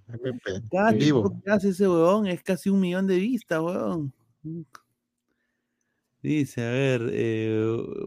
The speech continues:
Speaker 2: Caballerito, no se hueve, es el ingeniero Vizcarra.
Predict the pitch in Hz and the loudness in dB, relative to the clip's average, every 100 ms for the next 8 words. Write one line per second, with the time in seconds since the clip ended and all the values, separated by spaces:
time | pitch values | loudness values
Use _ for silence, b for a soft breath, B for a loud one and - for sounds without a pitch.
0 | - - 123 120 120 120 120 156 147 - | -10 -4 -2 0 0 2 2 2 -2 -2
1 | 120 123 139 151 139 123 123 139 127 120 | -2 0 -2 0 0 2 2 4 2 0
2 | 135 139 135 117 117 135 120 110 - 135 | -2 -2 -2 -4 -2 0 0 -2 0 2
3 | 135 117 107 104 | 2 2 -4 -6